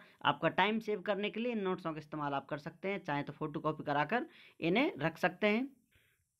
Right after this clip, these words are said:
कोई भी टॉपिक समझ नहीं आता है तो फुल वीडियो सॉल्यूशन आपके लिए अवेलेबल है। टॉपिक का नाम सर्च करें by डिजिटल क्लास, तो आपको फुल कंटेंट अवेलेबल रहेगा, फुल वीडियो सॉल्यूशन अवेलेबल मिलेगा।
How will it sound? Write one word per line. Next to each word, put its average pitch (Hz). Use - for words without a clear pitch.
कोई 202
भी 226
टॉपिक 214
समझ 175
नहीं 160
आता 170
है 233
तो 247
फुल 247
वीडियो 165
सॉल्यूशन 175
आपके 151
लिए 147
अवेलेबल 180
है। 226
टॉपिक 156
का 170
नाम 156
सर्च 156
करें 196
by 160
डिजिटल 156
क्लास, 208
तो 151
आपको 151
फुल 254
कंटेंट 180
अवेलेबल 175
रहेगा, 190
फुल 233
वीडियो 160
सॉल्यूशन 160
अवेलेबल 147
मिलेगा। 127